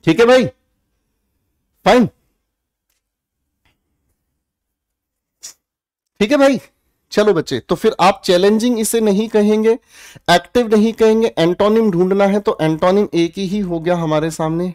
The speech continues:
ठीक है भाई? हम्म, चलिए बेटा, अगले सवाल पर आ जाओ भाई फटाफट से, ठीक है जी? Very good।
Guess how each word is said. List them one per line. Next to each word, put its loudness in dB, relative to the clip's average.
ठीक -6
है 0
भाई? 0
हम्म, 2
चलिए 0
बेटा, -10
अगले 2
सवाल 2
पर 0
आ 2
जाओ -6
भाई -4
फटाफट -6
से, -8
ठीक -2
है 2
जी? -6
Very 0
good। -4